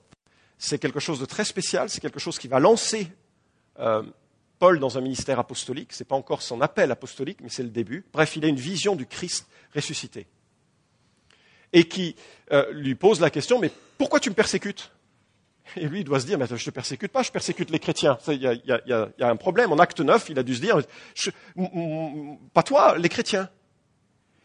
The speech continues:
Mais évidemment, il voit le Christ ressuscité et soudainement il croit, il réalise. Il s'est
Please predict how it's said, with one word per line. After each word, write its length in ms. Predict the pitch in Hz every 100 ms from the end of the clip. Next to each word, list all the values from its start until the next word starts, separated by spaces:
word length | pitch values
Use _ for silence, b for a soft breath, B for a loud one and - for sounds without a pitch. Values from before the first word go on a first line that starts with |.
| b
Mais 60 | 151
évidemment, 300 | 160 190 262
il 120 | 185
voit 220 | 143 220
le 80 | 220
Christ 260 | - 220 -
ressuscité 460 | 190 131 - 202
et 40 | 180
soudainement 400 | - 131 135 120
il 120 | 104
croit, 380 | - - 240 240
il 100 | 127
réalise. 640 | 120 180 190 226 190 - b b b b _ _ _ _ _ 160
Il 100 | 156
s'est 240 | - 165